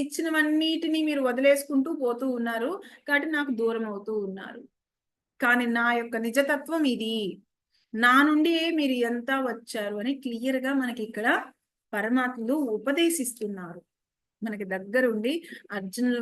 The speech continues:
వారికి చెప్పినట్టుగా చెప్తూ ఉన్నారు. అయ్యా, నువ్వు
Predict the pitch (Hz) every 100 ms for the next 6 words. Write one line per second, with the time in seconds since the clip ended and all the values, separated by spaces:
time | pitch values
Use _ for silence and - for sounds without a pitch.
0 | 226 214 202 - 208 - 214 196 202 226
1 | 214 - - 196 180 180 180 - _ _
2 | _ - 185 208 262 - _ _ _ _
3 | - 226 262